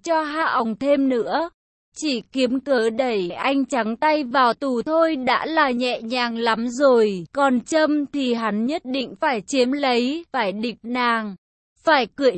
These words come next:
lên nàng cho bỏ những ngày hắn chỉ dám nhìn trộm và nuốt nước bọt thèm thuồng. Hắn cởi quần áo trên người Trâm, chậm rãi, chút một như người ta bóc vỏ bánh trước khi nếm vậy. Thoạt tiên là cái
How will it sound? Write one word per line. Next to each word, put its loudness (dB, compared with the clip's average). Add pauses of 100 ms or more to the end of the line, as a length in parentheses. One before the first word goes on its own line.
lên -2
nàng 0
cho 2
bỏ 2
những -2
ngày 2
hắn 0
chỉ -2
dám 0
nhìn -2
trộm 0
và 2
nuốt -4
nước -2
bọt 0
thèm 0
thuồng. -2
Hắn -2
cởi 0
quần 2
áo 2 (100)
trên 4
người 2
Trâm, 0
chậm -2
rãi, -2
chút -4
một 2
như -2
người 0
ta 0
bóc 2
vỏ 4
bánh -2
trước -6
khi -2
nếm 2
vậy. 0 (460)
Thoạt -4
tiên -2
là 0 (100)
cái -2